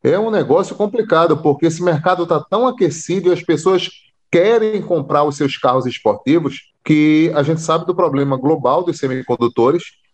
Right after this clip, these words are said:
e ninguém, é como a Chevrolet, se ela tem lá um semicondutor, ela não vai colocar no Onix, ela vai colocar no Trailblazer,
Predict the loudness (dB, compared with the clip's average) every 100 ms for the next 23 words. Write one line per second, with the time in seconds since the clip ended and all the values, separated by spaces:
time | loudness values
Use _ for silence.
0 | 0 2 2 2 2 0 0 0 0 0
1 | 0 2 2 0 0 -2 -2 -2 -2 0
2 | 0 0 -2 -2 -2 0 0 0 2 2
3 | 2 0 -2 0 0 0 -4 -4 -6 -8
4 | -20 -14 -2 2 2 4 4 4 2 2
5 | 0 2 2 4 2 2 -2